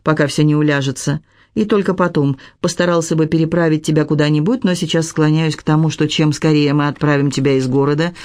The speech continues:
тем лучше». «Ладно, я тогда пойду, пока ещё не рассвело». Финли поднимается, неуклюже подходит ко мне, наклоняется и обнимает. «Будь осторожна. Обо мне не беспокойся.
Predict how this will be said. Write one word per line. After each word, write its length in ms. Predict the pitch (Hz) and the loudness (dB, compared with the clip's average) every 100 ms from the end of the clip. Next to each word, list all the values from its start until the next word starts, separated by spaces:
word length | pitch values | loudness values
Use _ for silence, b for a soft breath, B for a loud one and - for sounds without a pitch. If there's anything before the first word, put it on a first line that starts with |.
| B - | B -10
тем 220 | - 233 | -2 0
лучше». 420 | 240 262 - - - _ _ _ _ _ | 2 0 -4 -8 -8 _ _ _ _ _
«Ладно, 560 | 151 151 135 135 165 175 B B B B | -2 0 0 0 -2 -2 B B B B
я 220 | 151 175 | 0 0
тогда 300 | 170 170 170 | 0 0 0
пойду, 420 | 165 180 175 151 | 0 0 2 0
пока 260 | 131 139 147 | 0 -2 0
ещё 280 | 143 - 143 | -2 0 -2
не 120 | 143 | 0
рассвело». 600 | 139 - 147 143 131 127 _ _ _ _ _ - | -2 -4 -2 0 -2 -4 _ _ _ _ _ -2
Финли 380 | 170 151 143 | 0 2 2
поднимается, 920 | 147 147 139 143 165 160 156 - 143 147 B B | 0 0 0 0 0 -2 -4 -2 -2 -4 B B
неуклюже 520 | 170 180 175 196 180 151 | 0 0 0 0 -2 0
подходит 480 | 147 - 196 170 | -2 -2 -2 -2
ко 140 | - 156 | 0 0
мне, 180 | 151 147 | 2 0
наклоняется 680 | 139 156 170 196 180 - - | 0 0 0 -2 -2 -4 -4
и 160 | 151 | 0
обнимает. 680 | 147 135 143 139 135 131 - b b | 0 2 0 0 0 -4 -8 b b
«Будь 200 | 170 151 | -2 0
осторожна. 640 | 135 139 131 131 123 131 - b b | -2 -2 -2 -2 -2 -4 -4 b b
Обо 240 | - 165 170 | -2 0 2
мне 200 | 180 170 | 2 2
не 100 | 151 | 0
беспокойся. 760 | 143 - 139 143 139 - 135 | -2 -2 -2 0 -2 0 -4